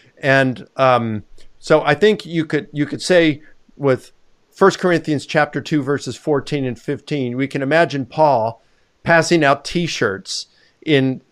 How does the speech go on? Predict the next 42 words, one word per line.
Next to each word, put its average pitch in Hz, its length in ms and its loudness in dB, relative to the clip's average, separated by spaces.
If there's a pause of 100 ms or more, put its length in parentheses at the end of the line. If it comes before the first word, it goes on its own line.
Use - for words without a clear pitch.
(120)
to 147 120 0
the 131 220 0
Christians 151 540 -2
at 127 140 -2
the 127 80 -14
church 143 340 -4
at 123 100 -10
Corinth. 120 500 -2
And 135 160 -4
on 156 140 0
the 135 60 -2
front 180 340 -2
it 127 100 -6
says, 135 260 -4
"The 135 100 -4
wisdom 180 460 2
of 156 160 -6
God." 104 500 2 (420)
And 139 140 -2
on 151 120 2
the 139 80 0
back 170 360 2
it 123 120 -6
says, 107 400 -4 (220)
"You 147 240 0
wouldn't 156 320 2
understand, 131 880 -2
it's - 180 -4
a 131 60 -2
spiritual 131 640 -2
thing." 82 380 -12 (720)
That's 185 240 4
what 214 180 4
Paul 180 280 4
is 143 120 0
doing 156 280 0
here. 127 180 -4
He's 117 140 -8
contrasting 139 1300 -2 (460)
the 135 100 -4
natural 165 600 0
man 117 480 -2